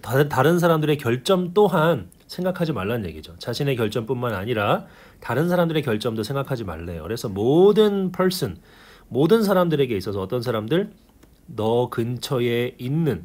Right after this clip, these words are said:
너 근처에 오는, 그쵸? 그러한 모든 사람들에게 있어서 명령문이네요. Look for, 찾아라. 뭘 찾아요? What is good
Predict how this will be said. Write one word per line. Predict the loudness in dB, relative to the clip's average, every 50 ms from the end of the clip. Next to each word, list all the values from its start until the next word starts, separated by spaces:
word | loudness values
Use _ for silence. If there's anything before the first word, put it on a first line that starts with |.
| -8
너 | -6 -4 -4 -4 -4
근처에 | -6 -8 -8 -8 -6 -6 -4 -4 -4
오는, | -4 -2 -2 0 0 0 0 -4 -6 -14 -20 _ _ _ _
그쵸? | -20 -18 -10 -6 -6 -6 -6
그러한 | -6 -6 -4 -4 -4 -4
모든 | -6 -6 -4 -2 -2 -2 -2 -2
사람들에게 | -2 0 0 0 0 -2 -2 -2 -2 -2 -4
있어서 | -4 -4 -6 -6 -6 -6 -4 -2 0 2 2 2 2 0 -2 -8 -14 -20 -20 -20 -20 -20 -20 -20 -20 -10
명령문이네요. | -6 -2 2 2 2 4 4 4 4 4 2 2 2 0 0
Look | 0 2 2 2 2 2 -4 0
for, | 2 4 6 6 4 2 0 -6 -10
찾아라. | -12 -6 -2 0 0 0 0 -2 -10 -16 _ _ _ _ _ -4
뭘 | -2 -2
찾아요? | 0 2 0 2 4 2 2 2 0 -4 -14 _ _ _ -10
What | -6 -4 0 0 0
is | 0 0 -4 -6
good | 0 4 6 6 6 4